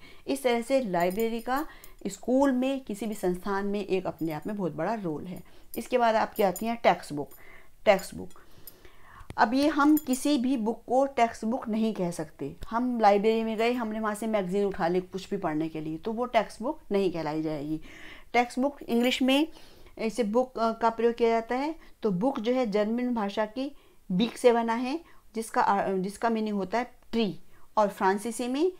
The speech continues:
इसको कहा जाता है, बीक का मतलब होता है पेड़ की छाल। और, अ, हम यदि इंडियन, अ, इंडिया की बात करें तो यहाँ पर हम देखते हैं एंशिएंट टाइम से हम इसे ग्रंथ कहते हैं। ग्रंथ का मतलब होता है गुथा हुआ या बंधा हुआ, यानी कि जो हमारी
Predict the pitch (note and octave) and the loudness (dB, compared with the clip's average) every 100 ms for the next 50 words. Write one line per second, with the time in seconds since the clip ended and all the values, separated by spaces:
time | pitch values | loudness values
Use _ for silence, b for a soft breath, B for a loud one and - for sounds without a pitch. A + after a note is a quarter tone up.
0 | B - A3 - B3 B3 G3+ G3 F#3+ A3 | B -10 -10 -2 -2 2 2 2 2 0
1 | F#3 A3+ - G#3+ G3+ F#3+ F3+ F3+ G3+ A#3+ | 0 -4 -2 -4 0 -2 -2 -2 -4 -4
2 | - F#3+ F#3 F3+ B3 - F#3 D3+ - B | 0 2 2 -2 -8 -4 -4 -4 -10 B
3 | B B B3+ B3+ - - F#3 F3+ F3 F#3 | B B 6 6 4 2 6 6 4 2
4 | G3 G#3 G3+ A#3 - G3 G#3 A3+ A3+ - | 2 2 0 0 0 2 2 2 -2 -4
5 | G#3 G3+ G3+ G3+ G3 - G#3+ A3 A3+ A3+ | 2 4 4 2 -4 -6 0 0 0 0
6 | A3+ - A#3 C4 D#4 B - A3 A3 G#3+ | -2 -2 -4 -4 -6 B -2 0 2 0
7 | A3 B3+ B3 G#3 G#3 A#3 A#3 - G3+ G3+ | 0 -2 0 0 2 2 2 8 10 10
8 | C4 B3+ G3+ F#3+ G#3+ G3 F#3+ A#3 F3 F#3 | 6 4 0 0 -4 -4 -4 -6 0 4
9 | A#3+ A#3+ G3 F3 F3 E3 E3 E3 G#3+ A3 | 4 2 -2 -2 -2 -2 0 0 -2 -2
10 | G3+ G3+ G3 F#3 A#3+ F3+ F3+ G#3+ F#3+ G3+ | -4 -2 -4 -2 -4 -2 -2 0 2 2
11 | A#3+ A3+ G#3+ E3+ F3 D#3+ D3+ D3+ - B | 0 0 0 2 0 0 -2 -6 -10 B
12 | B F#3+ F#3+ G3 G3 C#4 A3 - C4+ D#4 | B 2 2 2 2 2 2 4 6 6
13 | C4+ G3+ F#3 F#3+ B3 | 4 0 -2 -2 -6